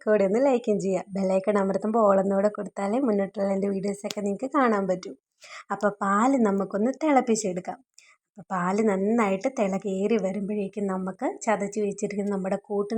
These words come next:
നമുക്ക് അതിലേക്ക് ചേർത്ത് കൊടുക്കാം. അപ്പോൾ ആ കൂട്ട് അതിൽ കിടന്ന് നല്ല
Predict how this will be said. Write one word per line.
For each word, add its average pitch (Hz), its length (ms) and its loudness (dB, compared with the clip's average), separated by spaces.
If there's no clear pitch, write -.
നമുക്ക് 190 260 -4
അതിലേക്ക് 208 380 0
ചേർത്ത് 269 360 2
കൊടുക്കാം. 180 320 -8
അപ്പോൾ 214 200 0
ആ - 20 4
കൂട്ട് 262 400 2
അതിൽ 208 160 2
കിടന്ന് 208 260 0
നല്ല 208 260 2